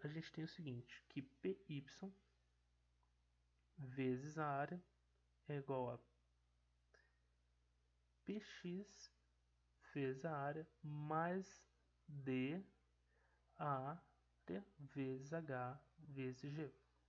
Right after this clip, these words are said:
Isso, portanto, é o que é o seguinte, que P Y é igual a P X mais D G H. Isso daqui é a nossa lei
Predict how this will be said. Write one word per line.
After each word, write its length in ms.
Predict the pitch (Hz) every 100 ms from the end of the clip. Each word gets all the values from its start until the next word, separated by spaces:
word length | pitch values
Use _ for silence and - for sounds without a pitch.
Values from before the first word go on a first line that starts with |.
| _ _ _ _ _ _ _ - - - - -
Isso, 280 | 226 220 -
portanto, 680 | - 240 - 185 214 - 135
é 100 | 147
o 60 |
que 180 | 156 -
é 40 | 175
o 20 |
seguinte, 520 | 180 156 139 131 -
que 140 | -
P 380 | 127 - 185 190 -
Y 460 | 147 - - 180 - _ _ _ _ _ _ _ _ 147
é 60 |
igual 340 | 135 131 127 123
a 80 | 120 - _ _ _
P 240 | 180 208 214 -
X 760 | - - - 147 156 156 - - _ _ _ _ _ _ _
mais 680 | 139 131 127 131 131 - - _ _ -
D 400 | 127 127 143 160 - _ _ _ _ -
G 420 | 131 131 127 123 123 - _ _ _
H. 320 | 147 135 127 - _ _ _ _ _ _ -
Isso 380 | 202 190 - 196
daqui 560 | 185 185 - 139 131 - -
é 100 | 147
a 100 | 139
nossa 580 | 131 131 - - 143 - -
lei 420 | 131 127 123 127